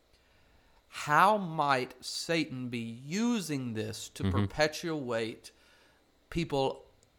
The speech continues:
Speaker 1: walking away from God
Speaker 2: Yeah.
Speaker 1: and away from God's word and away
Speaker 2: Yep.
Speaker 1: from God's truth?"
Speaker 2: Yeah.
Speaker 1: Right? And so I think that these things creep in so slowly. And so maybe that's,
Speaker 2: Yeah.
Speaker 1: that's a good place
Speaker 2: That's
Speaker 1: to
Speaker 2: good.
Speaker 1: go.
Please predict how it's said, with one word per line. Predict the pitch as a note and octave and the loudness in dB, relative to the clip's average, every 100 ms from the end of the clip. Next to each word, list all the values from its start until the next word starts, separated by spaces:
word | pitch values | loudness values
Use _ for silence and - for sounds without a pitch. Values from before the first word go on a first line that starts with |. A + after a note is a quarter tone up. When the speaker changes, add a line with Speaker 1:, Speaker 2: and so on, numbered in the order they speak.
| _ _ | _ _
Speaker 1:
walking | C#3+ C3+ C3+ C#3 C3 - | -2 2 2 0 -4 -4
away | A#2 G#2+ A2+ C3 | -4 -2 0 0
from | B2+ B2 G#2+ | 0 -4 -4
God | G2 - G2 A2+ | -4 -4 -6 2
Speaker 2:
Yeah. | G#2 - | 2 2
Speaker 1:
and | B2 | -2
away | A#2 C3 | 0 0
from | C3 B2 | 0 -4
God's | A2 G2 B2 | -6 -8 -8
word | C3 C3 C3 B2 | 0 4 4 2
and | A2+ | 0
away | A2+ G#2+ | -2 0
Speaker 2:
Yep. | |
Speaker 1:
from | A2+ | -2
God's | A2 G2+ - - _ _ | -4 -8 -10 -20 _ _
truth?" | - - B2 F#2+ - - - | -12 -6 -6 -6 -10 -20 -4
Speaker 2:
Yeah. | F#2+ - - _ _ - - _ - | -4 -4 -12 _ _ -20 -20 _ -4
Speaker 1:
Right? | B2 B2 - | 2 2 0
And | C3 A#2+ | -6 -4
so | D#3+ C#3+ C3+ - _ _ _ _ _ _ - - | 4 4 4 -6 _ _ _ _ _ _ -18 -6
I | B2+ | -4
think | - D#3+ | -2 -2
that | D#3 | -2
these | C3+ A#2 | -4 -4
things | B2+ A2 | -4 -6
creep | - - A#2+ G#2+ A#2 | -10 -10 -10 -6 -4
in | A#2 G#2+ | -4 -4
so | - G#2+ | -8 -10
slowly. | - G#2+ G#2+ | -8 -6 -6
And | A2 | -2
so | D3+ | 0
maybe | D3+ E3 | 2 2
that's, | C#3 C3 F#2 | 4 4 2
Speaker 2:
Yeah. | - | 0
Speaker 1:
that's | C3 C3 | -4 -2
a | |
good | A2 B2 | -4 -4
place | - A#2 | -2 -2
Speaker 2:
That's | - | 0
Speaker 1:
to | |
Speaker 2:
good. | G2+ | 2
Speaker 1:
go. | A#2 A2+ | 2 0